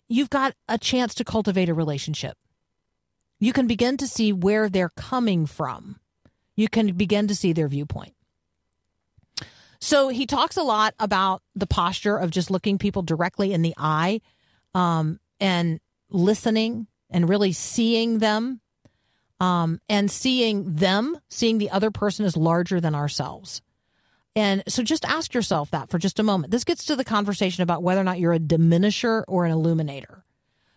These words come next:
An illuminator, um, not only sees another person, but helps another person be seen.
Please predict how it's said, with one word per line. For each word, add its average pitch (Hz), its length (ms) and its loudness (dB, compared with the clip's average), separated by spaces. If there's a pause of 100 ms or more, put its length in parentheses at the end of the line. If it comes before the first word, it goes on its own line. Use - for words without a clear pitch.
An 190 100 4
illuminator, 202 880 2 (380)
um, 185 380 2
not 226 220 4
only 214 240 0
sees 269 380 0
another 180 320 0
person, 170 360 -2
but 170 120 -2
helps 220 320 -2
another 185 260 0
person 165 360 0
be 151 160 0
seen. - 500 -4